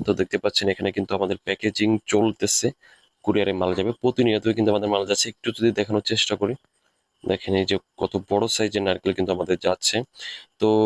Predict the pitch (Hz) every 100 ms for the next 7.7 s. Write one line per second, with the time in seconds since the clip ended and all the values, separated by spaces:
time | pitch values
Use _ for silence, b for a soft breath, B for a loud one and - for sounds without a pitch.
0 | 107 - 107 113 110 113 104 107 120 113
1 | 117 107 101 101 104 92 101 107 107 101
2 | - _ - 113 123 120 110 101 101 98
3 | - 95 104 98 101 101 98 98 98 98
4 | 95 95 92 - 95 123 B B B _
5 | - - 135 107 110 107 101 104 101 95
6 | 98 92 98 92 90 87 85 98 107 90
7 | 110 147 - _ - 92